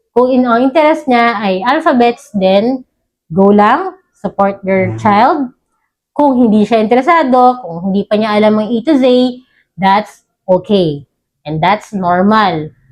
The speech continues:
Kung interesado siya sa mga luto-lutuan, then yun po yung isusupport niyo sa kanya. Supportahan niyo siya sa gusto niya.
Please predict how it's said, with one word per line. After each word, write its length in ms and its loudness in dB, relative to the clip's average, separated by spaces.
Kung 400 0
interesado 640 2
siya 560 0
sa 160 -4
mga 320 2
luto-lutuan, 880 0
then 320 0
yun 240 0
po 80 2
yung 240 2
isusupport 420 -4
niyo 140 -8
sa 80 -8
kanya. 260 -2
Supportahan 560 -2
niyo 140 -4
siya 180 -2
sa 140 -6
gusto 260 -8
niya. 300 -4